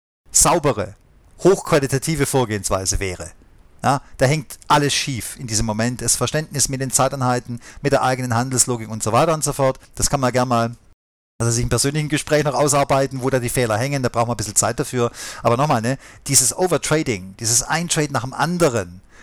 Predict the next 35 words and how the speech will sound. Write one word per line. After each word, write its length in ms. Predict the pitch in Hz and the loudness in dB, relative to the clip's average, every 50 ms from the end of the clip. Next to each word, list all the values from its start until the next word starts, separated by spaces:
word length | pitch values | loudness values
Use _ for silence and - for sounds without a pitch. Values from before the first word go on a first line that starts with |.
| - - | -12 -6
und 100 | 139 135 | 0 2
sich 120 | - 147 - | 2 2 2
danach 260 | 139 135 131 139 - | 2 2 2 2 0
beschweren, 560 | - 131 - - 123 127 151 175 160 147 127 | 0 -2 -4 -2 0 0 0 0 0 0 0
„Ja, 120 | 123 131 131 | 0 0 0
guck 200 | - 170 - 170 | 0 -6 -2 0
mal, 240 | 135 113 104 104 | 2 2 2 0
weil 100 | 117 127 | 0 -2
ich 80 | 135 131 | 0 0
aber 140 | 131 127 120 | 0 0 0
einen 80 | 113 | 0
Stop-Loss 340 | - - 123 - 147 175 - | 0 0 0 0 0 -2 0
benutzt 300 | - 180 165 147 - - | -2 -2 -2 -2 0 0
habe 160 | 139 113 107 | 0 0 0
oder 120 | 107 110 104 | -2 -2 -2
weil 120 | 107 104 | -2 -2
ich 60 | 98 | -2
einen 80 | 107 110 | -2 -2
Ausstieg 300 | 117 165 180 - 185 - | 0 0 0 -2 -4 -4
benutzt 300 | - 151 139 127 - - | -4 -4 -4 -4 -2 -2
habe, 160 | 120 95 - - _ - - - | -2 -2 -2 -6 _ -20 -4 0
jetzt 180 | 143 135 - | 2 2 2
hänge 140 | 151 151 123 | 2 0 -2
ich 80 | 104 107 | -2 -4
ja 80 | 95 | -2
richtig 400 | 90 151 202 190 - - 190 - | 0 0 0 0 0 -2 -2 0
hinten.“ 460 | - 180 160 139 117 - - 104 87 - - - - | 0 0 0 0 -4 -8 -12 -14 -14 -14 -18 -14 -4
Sag 180 | - - 123 107 | 0 0 0 0
ich, 140 | 98 - | -2 -4
Moment, 320 | 107 98 98 120 135 135 117 | -6 -2 0 0 -2 -2 -4
Moment. 500 | 101 101 110 127 127 110 92 - - - - - _ - - - - _ _ _ _ _ _ _ - - - - - | -6 -4 -2 -2 -2 -2 -6 -10 -12 -14 -16 -18 _ -20 -20 -20 -20 _ _ _ _ _ _ _ -20 -20 -20 -12 -4
Die 80 | 110 | 0
Gesamtheit 440 | 123 120 147 151 175 - 156 143 123 | 2 4 4 2 2 0 -2 -2 0
der 120 | 117 110 | -2 -4
Trades 640 | - - 143 147 147 135 - - - - - - | 0 0 0 0 0 -2 -4 -4 -4 -4 -4 -8